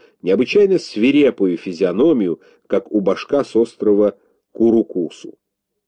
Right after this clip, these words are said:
Но хоть у маленького великана и торчали страшные клыки, и глаза были совсем косые,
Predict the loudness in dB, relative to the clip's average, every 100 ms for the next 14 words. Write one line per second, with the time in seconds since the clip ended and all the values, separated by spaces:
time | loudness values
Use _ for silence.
0 | _ _ _ _ -18 -4 -2 0 0 2
1 | 2 0 2 2 2 0 0 0 0 -2
2 | -4 -2 -2 0 -2 -8 -8 -4 -4 -6
3 | -6 -6 -6 -8 -6 -6 -6 -8 _ _
4 | _ -2 0 2 2 0 -2 -4 -8 -2
5 | -2 -2 -6 -4 -4 -4 -4